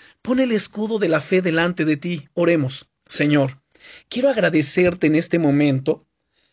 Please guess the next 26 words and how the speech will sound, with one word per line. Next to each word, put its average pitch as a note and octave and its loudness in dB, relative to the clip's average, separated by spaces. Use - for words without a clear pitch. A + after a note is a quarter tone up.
porque F#3+ 0
tú C4 -6
me B3+ -2
has G#3+ -2
dado G#3 2
un G#3 0
escudo A3 -2
glorioso E3 0
que D#3+ 2
es E3 -2
la D3+ 2
fe. C#3 0
Ese A#3 -2
escudo G#3+ 0
con E3 2
el D3+ 2
cual F#3 2
voy G3 2
a F#3+ 0
poder F3 0
frenar, D#3 0
detener E3+ 0
toda F3+ 2
espada A3+ 0
del G3 -2
enemigo, D#3 2